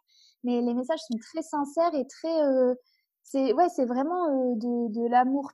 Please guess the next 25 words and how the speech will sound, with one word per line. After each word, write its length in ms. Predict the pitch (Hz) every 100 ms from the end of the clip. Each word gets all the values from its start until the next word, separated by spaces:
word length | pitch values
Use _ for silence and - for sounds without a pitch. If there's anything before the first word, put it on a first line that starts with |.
| -
pur. 160 | 311 330
Il 80 | 262
y 40 |
a 80 | 220
pas 200 | 285 302
de, 840 | 262 269 254 247 247 240 240 240 - _ _
ouais, 180 | 277 302 285
c'est 140 | -
ça, 120 | 277 226
il 40 |
y 40 |
a 40 | 226
pas 100 | 311
de 60 |
restriction. 440 | 330 320 302 285 359
On 60 | 320
se 120 | 277
limite 420 | 262 294 302 302
pas, 120 | 320
en 80 | 302
fait, 220 | - 285
à 100 | 262
ce 100 | 240
qu'on 140 | - 240
dit. 260 | 233 320